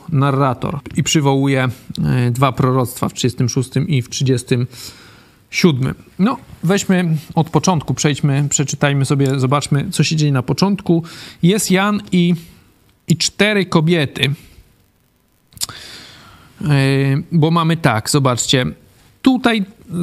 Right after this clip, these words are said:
y, zobaczycie, z tymi kobietami jest jeden w-, być może ważny, prawdopodobny wniosek, który można z tego wysnuć. Kto tu jest? Maria.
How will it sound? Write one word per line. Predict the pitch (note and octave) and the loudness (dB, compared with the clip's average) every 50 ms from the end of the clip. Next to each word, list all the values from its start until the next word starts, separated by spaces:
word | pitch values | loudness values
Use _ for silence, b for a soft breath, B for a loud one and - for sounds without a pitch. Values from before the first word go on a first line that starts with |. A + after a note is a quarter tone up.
| E3+ E3+ E3+ D#3+ - F3+ | 0 0 0 -2 -2 0
y, | |
zobaczycie, | E3 F3+ F3 F#3+ F#3 - F#3+ F3+ F#3 F3 | 0 2 2 2 0 0 0 0 0 0
z | - | 0
tymi | - G3+ F#3+ F3+ | 0 0 0 2
kobietami | - F#3 F#3 F#3 F#3 G#3 G#3 G3 F#3+ F#3 | 2 2 2 2 2 0 0 2 2 2
jest | G3 F#3 - - - - - | 2 0 -2 -4 -6 -6 -2
jeden | F3+ F#3 F#3+ G3 F3+ F3 F#3 F#3 F3+ F3 E3 | 0 2 2 2 2 2 2 2 2 2 0
w-, | D3+ D#3+ F3 - | 0 0 -2 -2
być | - F3 F3 E3 - | 0 0 0 2 2
może | F3 F#3 G3+ F3 F#3 F3 | 2 2 2 2 2 2
ważny, | D#3 F3 F3+ E3 - F3 E3 D3 | 2 2 2 2 4 4 4 4
prawdopodobny | E3 E3 D#3 D3+ D#3 E3 D#3 E3+ D#3 E3 F3 E3 D3+ D3+ D3+ | 2 2 2 2 2 2 2 2 2 2 2 2 2 2 2
wniosek, | C#3+ C#3+ E3 E3+ D3 B2 - C#3+ B2 | 2 2 2 2 2 0 0 -2 -2
który | - - - C3+ C3+ | -2 0 0 2 2
można | C#3 C#3+ C3+ B2 C#3+ C3+ | 2 2 0 0 0 0
z | - | 0
tego | - - D3 C#3+ D#3+ C#3 | 0 -2 -2 0 0 0
wysnuć. | C#3+ E3 D3+ - - C3+ D3 F#3+ F#3 - B B B B B B B B B B - _ _ _ | 0 0 0 0 0 0 0 0 -2 -4 B B B B B B B B B B -20 _ _ _
Kto | - - - G#3 | -4 0 0 2
tu | G3+ F#3+ | 4 4
jest? | D#3+ C#3 B2 - - | 2 2 2 2 2
Maria. | D3 D#3 F3 E3+ D#3 D#3 D#3+ E3 F3+ A3 B3 | 2 2 2 2 2 2 2 2 0 0 -2